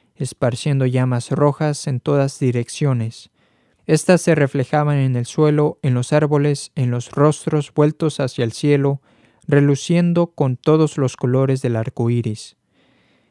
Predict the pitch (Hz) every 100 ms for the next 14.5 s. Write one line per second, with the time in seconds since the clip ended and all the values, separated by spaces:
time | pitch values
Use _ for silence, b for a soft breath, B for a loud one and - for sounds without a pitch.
0 | _ - 131 165 175 - 175 147 - 165
1 | 160 160 - 143 143 143 156 - 160 143
2 | 156 165 143 147 139 135 151 151 - 113
3 | - - - 139 131 139 135 147 147 -
4 | - 156 165 160 156 - 143 139 143 123
5 | - 147 139 120 113 - - _ _ _
6 | - 131 135 165 190 180 - - 131 127
7 | 160 165 139 131 143 135 151 147 - _
8 | _ - 131 123 117 - - 131 123 -
9 | 139 127 123 135 131 131 127 - 139 -
10 | 143 127 123 123 127 - 131 120 117 120
11 | 135 139 - _ - 135 131 131 - 127
12 | - 123 - 165 175 - 139 131 127 123
13 | 120 113 120 - 151 151 135 127 120 117
14 | 113 - 131 120 117